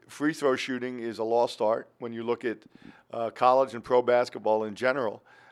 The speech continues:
Um, it's something that's not, the numbers are not as high as they, they've been in years past.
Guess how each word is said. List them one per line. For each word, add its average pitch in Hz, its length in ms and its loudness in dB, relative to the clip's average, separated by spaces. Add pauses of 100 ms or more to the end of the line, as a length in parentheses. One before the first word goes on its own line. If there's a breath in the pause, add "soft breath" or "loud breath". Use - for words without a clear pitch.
(140 loud breath)
Um, 113 440 -4
it's 123 180 -6
something 127 320 -2
that's 117 220 -8
not, 120 280 0
the 120 100 -6
numbers 117 300 -6
are 120 60 -10
not 117 220 0
as 113 100 -8
high 117 240 2
as 110 140 -4
they, 110 260 -6
they've 107 300 -10
been 117 140 -8
in 104 240 -14 (440 soft breath)
years 120 320 -2
past. 123 640 0